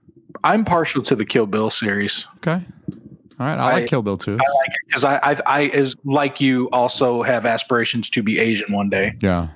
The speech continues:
Speaker 2: All Asian, no cock. No cock in that Asian.
Speaker 1: I, it, I like, I like a lot of the, I mean, like, it's, it's got the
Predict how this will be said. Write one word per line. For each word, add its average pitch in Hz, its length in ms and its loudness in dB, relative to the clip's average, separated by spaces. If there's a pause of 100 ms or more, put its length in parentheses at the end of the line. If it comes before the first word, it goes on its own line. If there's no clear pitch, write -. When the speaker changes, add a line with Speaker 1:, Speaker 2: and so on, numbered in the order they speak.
(500)
Speaker 2:
All 120 200 4
Asian, 107 280 2
no 98 120 2
cock. 90 380 -2 (480)
No 107 100 -4
cock 101 280 0
in 98 100 0
that 90 140 0
Asian. 85 340 -2 (800)
Speaker 1:
I, 123 160 2
it, 151 240 0
I 131 140 0
like, 160 400 0
I 135 80 2
like 160 280 0
a 165 40 2
lot 156 220 2
of 147 180 -2
the, 143 140 0
I 143 80 0
mean, 160 240 0
like, 151 200 0
it's, - 400 -2
it's 185 340 -2
got - 260 -2
the 135 100 -14